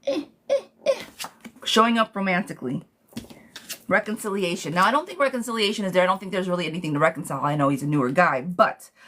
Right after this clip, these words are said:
um, love coming in, open yourself up to receiving, energy, passion, showing up like a boss, success to your questions, good luck.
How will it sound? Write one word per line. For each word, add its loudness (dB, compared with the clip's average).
um, 0
love 4
coming -2
in, -4
open 0
yourself -2
up 0
to -2
receiving, 0
energy, -2
passion, -2
showing 4
up -2
like -2
a -2
boss, 0
success -6
to -8
your -2
questions, -4
good 6
luck. -6